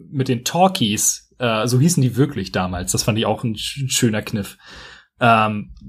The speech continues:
das hat einfach nicht zueinander gepasst. Und dementsprechend fand ich das so schön, dass ein Musical diesen Umstand aufgreift, weil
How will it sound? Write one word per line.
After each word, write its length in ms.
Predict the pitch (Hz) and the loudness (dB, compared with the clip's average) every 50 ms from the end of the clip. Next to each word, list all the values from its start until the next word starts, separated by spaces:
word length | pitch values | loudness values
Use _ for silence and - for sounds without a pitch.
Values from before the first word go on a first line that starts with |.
| - - - - - 117 151 143 139 139 - | -20 -20 -20 -20 -20 -20 -18 -16 -16 -14 0
das 180 | 165 165 131 - | 2 2 4 4
hat 140 | 202 185 151 | 4 4 4
einfach 280 | 143 147 180 - - | 4 4 4 2 2
nicht 200 | 151 165 165 - | 0 0 0 -2
zueinander 420 | - 185 175 151 151 151 143 135 113 | -2 0 0 2 0 2 2 0 0
gepasst. 640 | 120 120 - - 160 135 - - - - - _ _ _ _ _ - - - - - _ _ _ _ _ | 0 -4 2 2 2 2 2 -2 -6 -8 -14 _ _ _ _ _ -20 -20 -20 -20 -20 _ _ _ _ _
Und 480 | - 135 139 135 131 - - _ _ - | 0 2 2 2 0 -2 -10 _ _ 0
dementsprechend 520 | 147 180 196 - - 165 151 165 175 170 | 2 2 2 0 0 0 0 0 0 0
fand 140 | - 160 147 | 0 -2 -2
ich 40 | 135 | -2
das 140 | 151 139 - | -2 -2 -2
so 60 | - | -2
schön, 420 | 131 - - - - 196 226 226 185 | -4 -4 -2 2 2 4 4 4 0
dass 140 | 156 143 147 | -2 0 -2
ein 180 | 123 123 123 123 | -2 0 0 0
Musical 680 | 127 135 190 208 190 208 196 190 - 175 180 190 196 190 - _ _ - | 2 2 2 2 2 0 -2 0 0 2 2 2 2 0 -6 _ _ -4
diesen 220 | 143 175 196 185 | 0 2 2 2
Umstand 560 | 180 190 180 240 - - - 190 170 165 - - | 2 2 0 0 0 0 -2 -2 -2 -2 -2 0
aufgreift, 880 | 139 160 185 190 - - - - 107 107 123 170 196 190 - - - | 0 0 0 0 -4 -10 -8 -4 -2 0 2 0 0 -2 -6 -6 -2
weil 580 | 135 131 131 135 135 135 135 139 135 139 - | 0 2 4 4 4 4 4 2 0 -4 -10